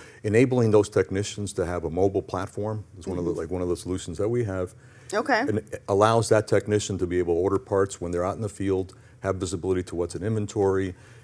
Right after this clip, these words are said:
Speaker 1: and be able to complete that work order
Speaker 2: Mm-hmm.
Speaker 1: the first time they're out there versus
Speaker 2: Right.
Speaker 1: having to go back multiple times.
Speaker 2: So I'm in the audience.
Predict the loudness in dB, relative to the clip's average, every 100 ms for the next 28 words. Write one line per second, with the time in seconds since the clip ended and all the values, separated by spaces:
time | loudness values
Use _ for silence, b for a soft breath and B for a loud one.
0 | B -6 -4 -2 -4 2 4 4 0 -4
1 | -8 -4 -2 0 0 2 0 2 0 0
2 | -2 -6 -8 -8 2 2 2 -2 -6 -6
3 | -10 -10 -12 -12 -4 0 2 2 0 -2
4 | -2 -2 -2 -4 -6 -8 -8 -8 -12 -14
5 | -16 -18 -20 B B -6 2 4 4 2
6 | 0 -2 -4 0 2 4 2 2 2 2
7 | 2 -4 -6 -12